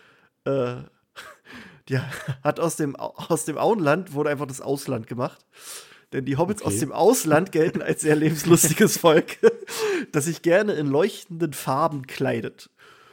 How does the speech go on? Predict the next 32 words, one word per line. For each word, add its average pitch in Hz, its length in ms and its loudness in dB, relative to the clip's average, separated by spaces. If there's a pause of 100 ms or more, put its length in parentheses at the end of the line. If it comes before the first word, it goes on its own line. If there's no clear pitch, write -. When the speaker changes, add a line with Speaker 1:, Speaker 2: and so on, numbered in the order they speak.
(140)
Speaker 1:
Schuhe 302 360 0
tragen 151 340 0
sie 131 140 -6
kaum, 151 480 -2
da 151 80 -4
ihre 139 220 -6
Füße 202 640 -2
feste, - 460 -4
ledrige 156 480 -2
Sohlen 180 460 2
hatten 180 280 -6
und 135 180 -8
mit 139 200 -10
dichtem 196 360 -6
Pelz 143 380 -2
bedeckt 156 420 -6
waren, 135 380 -2 (320)
das - 160 -18
ihrem 127 280 -6
Haupthaar 143 640 0
ähnelten. 135 520 -4 (1080)
Fand 135 240 -4
ich, 127 160 -8
äh, 117 340 -8
ja. 127 280 -8 (720)
Kennt 170 160 0
man 160 100 2
ja 147 60 4
aus 143 80 -2
den 147 120 -2
Filmen, 135 300 0
diese, 120 380 -4